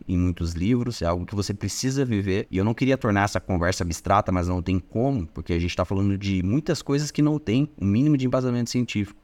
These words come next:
E eu demorei pra fazer esse episódio, só estou fazendo porque me pediram muito, e também pelo fato de ter encontrado algumas semelhanças com as reflexões e os insights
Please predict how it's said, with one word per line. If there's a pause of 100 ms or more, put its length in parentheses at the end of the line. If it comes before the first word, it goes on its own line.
(360)
E
eu
demorei
pra
fazer
esse
episódio,
só
estou
fazendo
porque
me
pediram
muito,
e
também
pelo
fato
de
ter
encontrado
algumas
semelhanças (480)
com
as
reflexões
e
os
insights